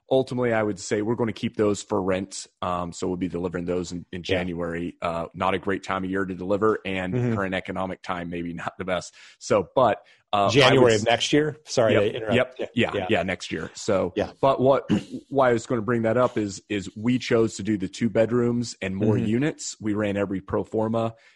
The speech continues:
Speaker 1: and the councilman actually wanted us to, um, build less units, larger, because one
Speaker 2: Mm.
Speaker 1: of the reasons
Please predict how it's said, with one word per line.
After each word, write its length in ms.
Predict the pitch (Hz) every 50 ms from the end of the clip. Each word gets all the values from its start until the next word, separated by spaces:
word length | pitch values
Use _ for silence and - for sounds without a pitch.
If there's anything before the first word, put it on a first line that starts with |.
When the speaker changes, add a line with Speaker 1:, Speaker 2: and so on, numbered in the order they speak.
| _ _ - -
Speaker 1:
and 280 | 98 98 95 95 92
the 60 | 92
councilman 500 | 90 - 131 139 170 170 - 117 98 92
actually 320 | 95 95 - - - 104 98
wanted 420 | 92 95 101 101 101 98 98 98 98
us 200 | 95 - - -
to, 580 | - - 113 110 101 98 98 101 101 98 - - _ _ -
um, 400 | 98 92 87 87 87 87 87 - _ _ _ _ -
build 320 | - 117 110 101 98 95 - -
less 300 | - 123 135 135 - -
units, 460 | 117 107 104 104 101 - - - - _ _ -
larger, 520 | 101 98 110 127 143 127 98 101 98 92 87
because 420 | 95 95 - - 101 92 - - _ -
one 160 | 107 110 113
Speaker 2:
Mm. 40 | 120
Speaker 1:
of 60 | 117 110
the 80 | 104
reasons 600 | 98 107 110 107 95 - 101 98 98 90 - -